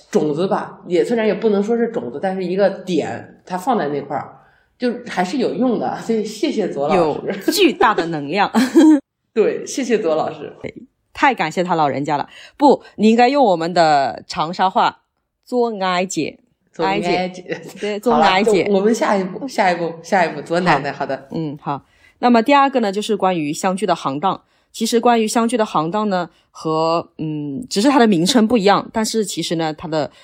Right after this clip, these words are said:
Speaker 2: 呃，和其他的剧种呢，也没有比较大的区别。我们一般呢，就是说传统的话是叫做九条网子闯天下，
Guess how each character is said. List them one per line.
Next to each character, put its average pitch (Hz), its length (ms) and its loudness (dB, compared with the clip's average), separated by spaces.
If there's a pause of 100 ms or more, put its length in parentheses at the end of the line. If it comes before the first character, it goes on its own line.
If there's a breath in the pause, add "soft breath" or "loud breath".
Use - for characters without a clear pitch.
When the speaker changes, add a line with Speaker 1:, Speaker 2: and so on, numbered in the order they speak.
(140 soft breath)
Speaker 2:
呃， 147 200 -6
和 156 220 -6
其 156 160 -8
他 165 120 -4
的 160 120 -2
剧 156 120 -8
种 165 160 -4
呢， 147 120 -2
也 135 120 -4
没 139 140 -2
有 135 300 -4 (640)
比 147 80 -8
较 156 100 0
大 170 140 -2
的 156 80 0
区 - 240 -10
别。 131 240 -6 (240 soft breath)
我 180 140 2
们 190 160 2
一 202 100 -2
般 196 180 4
呢， 190 100 0
就 202 120 -4
是 202 100 -4
说 170 320 0
传 156 300 -4
统 175 140 -4
的 156 100 -2
话 196 100 -2
是 143 600 -4
叫 170 160 -2
做 160 200 0
九 156 300 2
条 151 180 2
网 160 240 2
子 151 220 -4
闯 - 300 -8
天 170 180 -2
下， - 240 0